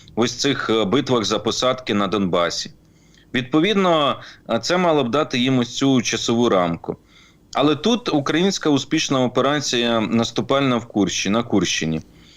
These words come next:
говорить про те, що ні, ми не хочемо йти на умови агресора, які будуть вкидатися, а, там на перемир'ї, яке буде нав'язуватись Росії і так далі.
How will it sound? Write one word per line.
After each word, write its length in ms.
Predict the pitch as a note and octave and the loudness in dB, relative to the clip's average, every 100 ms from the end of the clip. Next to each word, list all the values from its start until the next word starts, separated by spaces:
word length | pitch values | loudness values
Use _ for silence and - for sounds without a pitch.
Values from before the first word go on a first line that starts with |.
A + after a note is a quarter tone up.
| - _ _ _ _ _ _ - - _ - | -20 _ _ _ _ _ _ -20 -20 _ -4
говорить 480 | G#2 A#2 C3+ D3+ C#3+ | 2 4 4 2 0
про 120 | A#2+ | -2
те, 200 | A2 C3+ | -2 -2
що 180 | C#3 - | -2 0
ні, 340 | C3 A2+ G2 - - - _ _ - | 2 2 0 -4 -12 -20 _ _ -2
ми 300 | A2 C3 F3+ | 2 2 2
не 260 | F3 E3 | 2 0
хочемо 480 | D3 D#3+ D3+ B2+ A2+ | 0 0 0 0 0
йти 260 | G#2+ - G#2+ | 0 0 0
на 460 | G#2 G2+ G2 G2+ G2 E2 F#2 G#2 | 2 2 2 2 0 -2 -4 0
умови 420 | A#2+ B2 A#2+ G#2+ | 4 4 4 2
агресора, 720 | G#2+ G2 F#2+ F2 - G#2 C#3+ - _ - | 0 0 -2 -2 -2 -2 -4 -8 _ -6
які 260 | A2 A#2 C#3 | -4 -2 0
будуть 280 | B2 B2+ | 2 0
вкидатися, 800 | - C3+ A#2+ B2+ B2 A#2+ - A2+ - - - - | -2 -2 0 0 0 -2 -2 -6 -8 -16 -20 -4
а, 140 | A2 | -2
там 240 | G#2+ C3+ C3 | 2 2 4
на 120 | B2 | 2
перемир'ї, 600 | B2 B2 A#2 A#2 G#2 A2 | 2 2 4 4 4 2
яке 260 | A#2 A#2+ B2 | 2 0 -2
буде 240 | B2 B2 | 0 2
нав'язуватись 760 | B2 B2 B2 A#2 A#2+ A#2 A#2 - | 2 4 2 0 0 0 -2 -2
Росії 500 | A#2 - A#2+ A#2 G2 | -2 0 0 2 0
і 80 | |
так 240 | A#2 A2+ F#2+ | -2 -2 0
далі. 360 | F#2+ F2+ G#2 | 0 2 0